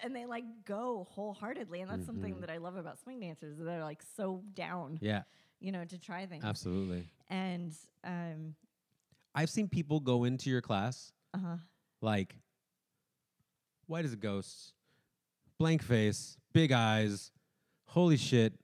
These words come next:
Speaker 2: And then I'll come back an hour later and I, and I'm like, coming to bring you a coffee or, like, coming to, like, be like, "Hey, like, how'd it go?" And, and I see people of all sorts of identities coming up to you and, like, surrounding you,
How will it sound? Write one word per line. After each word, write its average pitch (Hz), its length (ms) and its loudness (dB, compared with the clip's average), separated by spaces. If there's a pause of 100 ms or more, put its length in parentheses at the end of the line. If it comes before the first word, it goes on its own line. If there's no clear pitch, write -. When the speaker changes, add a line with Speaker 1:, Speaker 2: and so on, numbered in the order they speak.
(120)
Speaker 2:
And 113 100 0
then 123 80 2
I'll 131 80 2
come 143 180 2
back 113 380 4
an 104 80 -2
hour 101 200 2
later 92 640 2
and 95 140 -6
I, 95 220 -4
and 98 160 -6
I'm 92 180 -4
like, 92 200 0 (580)
coming 123 160 0
to 110 60 2
bring 107 180 0
you 101 100 0
a 95 60 -2
coffee 92 460 -2
or, 90 200 0
like, 92 180 -2
coming 101 440 -2
to, 104 100 -2
like, 92 240 -2
be 98 80 0
like, 95 160 0
"Hey, 180 240 0
like, 135 160 -6
how'd 123 140 0
it 120 80 -4
go?" 156 340 -2 (520)
And, 110 280 -4
and 107 140 -4
I 113 100 0
see 101 580 -2
people 92 640 -2
of 87 140 -8
all 110 180 -2
sorts 95 260 -6
of 87 80 -6
identities 82 600 -6 (440)
coming 90 320 -2 (200)
up 113 200 0
to - 120 -6
you 98 260 0
and, 95 100 -8
like, 82 160 -12
surrounding 107 640 0
you, 98 300 0